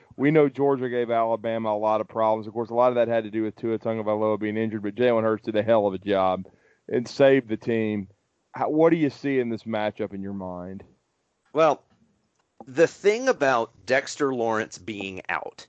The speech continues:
Speaker 2: and he will almost certainly continue to be suspended because the N C double A popped him for a performance-enhancing drug, which means he's out for a year. He's gonna get the Will Greer treatment, essentially.
Speaker 1: Well, he'll go into the N F L. For, for
Speaker 2: Yes.
Speaker 1: sure, he would have anyway, yes.
Speaker 2: But, but I, I'm just saying, he's not,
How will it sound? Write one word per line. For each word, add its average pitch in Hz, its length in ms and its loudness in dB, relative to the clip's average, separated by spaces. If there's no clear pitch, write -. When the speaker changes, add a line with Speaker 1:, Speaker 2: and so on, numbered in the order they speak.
Speaker 2:
and 127 140 -4
he 160 40 2
will 180 140 6
almost 180 280 0
certainly 170 360 0
continue 139 480 -4
to 117 80 -10
be 117 140 -4
suspended 95 640 -4
because 101 400 -2
the 107 140 -6
N 110 100 -6
C 123 120 -8
double 110 360 2
A 95 80 0
popped - 360 -2
him 95 120 -6
for 101 180 -2
a 92 40 -4
performance-enhancing 90 840 -10
drug, 76 380 -8
which 101 220 -4
means 110 260 -2
he's 127 180 -2
out 127 160 8
for 117 160 2
a 101 40 2
year. 92 180 -2
He's 131 160 -4
gonna 165 160 2
get 156 100 0
the 151 60 4
Will 131 220 4
Greer 107 300 0
treatment, - 440 -10
essentially. - 480 -10
Speaker 1:
Well, 196 120 6
he'll 208 140 6
go 185 200 2
into 180 280 -4
the 156 140 0
N 143 60 0
F 131 180 -4
L. 101 380 -2
For, 170 160 -6
for - 100 -10
Speaker 2:
Yes. 151 160 2
Speaker 1:
sure, 131 120 -2
he 131 100 -2
would 127 160 -2
have 117 100 -4
anyway, 101 340 -8
yes. 92 240 -8
Speaker 2:
But, 147 200 4
but 151 100 6
I, 156 180 4
I'm 156 120 2
just 151 180 0
saying, 131 280 4
he's 143 320 -6
not, 127 300 -4